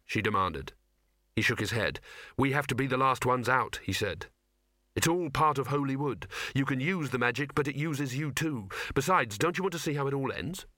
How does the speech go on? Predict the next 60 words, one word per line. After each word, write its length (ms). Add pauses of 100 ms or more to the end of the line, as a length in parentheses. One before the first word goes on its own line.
(720)
"I 140
had 220
rather 400
hoped 340
to 60
see 220
how 200
it 100
all 300
ends 280
from 160
a 80
long 320
way 300
off." 400 (960)
"Okay, 300 (220)
look 160
at 60
it 120
another 260
way. 240 (180)
It's 140
going 140
to 40
take 200
a 40
couple 220
of 100
minutes 300
for 100
them 140
to 100
get 160
out. 320 (260)
We 80
might 200
as 100
well 140
have 100
a 80
clear 260
run 220
at 160
it, 220
eh?" 140 (1500)
They 80
could 100
hear 160
shouts 420
in 100
the 100
antechamber 480
as 160
the 100
former 340
audience 380
piled 400
into 160
the 80
tunnel. 380